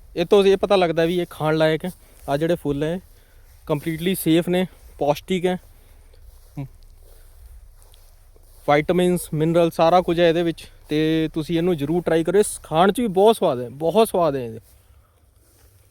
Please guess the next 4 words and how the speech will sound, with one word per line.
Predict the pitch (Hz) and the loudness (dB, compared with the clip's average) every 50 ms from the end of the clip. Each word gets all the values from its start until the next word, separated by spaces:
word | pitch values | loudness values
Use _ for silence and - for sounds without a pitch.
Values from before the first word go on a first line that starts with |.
| _ _ _ _ _ _ _ _ _ _ _ _ _ _ _ _ _ _ _ _ - _ _ _ _ _ _ _ _ _ _ _ - - _ _ | _ _ _ _ _ _ _ _ _ _ _ _ _ _ _ _ _ _ _ _ -20 _ _ _ _ _ _ _ _ _ _ _ -20 -20 _ _
ਤੁਸੀਂ | - 180 185 196 | -2 0 0 0
ਇੱਕ | 196 185 | 2 2
ਵਾਰ | 196 190 190 | 4 4 4
ਖਾਓਗੇ, | 185 - 175 180 185 190 202 208 | 2 0 0 0 2 2 0 0